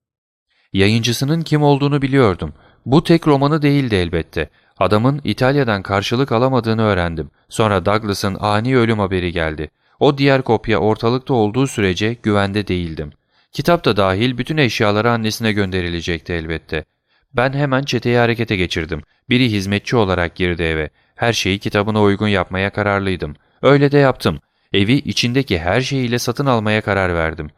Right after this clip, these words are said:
Kadının istediği her paraya razıydım. Ancak bu planım suya düşünce diğer yöntemlere başvurdum. Şimdi Bay Holmes, Douglas'a karşı çok acımasız davrandığımı, ki Tanrı biliyor ya,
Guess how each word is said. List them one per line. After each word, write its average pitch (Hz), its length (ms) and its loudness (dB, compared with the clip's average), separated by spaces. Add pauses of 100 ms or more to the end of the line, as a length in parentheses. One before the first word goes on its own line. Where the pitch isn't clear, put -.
(280)
Kadının 165 360 2
istediği 123 460 0
her 139 200 0
paraya 127 400 0
razıydım. 104 520 -2 (340)
Ancak 139 380 2
bu 151 100 2
planım 101 380 0
suya 117 300 2
düşünce 113 600 0
diğer 120 220 2
yöntemlere 107 640 0
başvurdum. 82 580 -6 (680)
Şimdi 113 500 0 (100)
Bay 113 160 2
Holmes, 92 440 -2 (220)
Douglas'a 135 420 0
karşı 131 280 0
çok 139 200 0
acımasız 127 480 0
davrandığımı, 98 720 0 (280)
ki - 160 -2
Tanrı 95 360 0
biliyor 107 340 4
ya, 82 240 0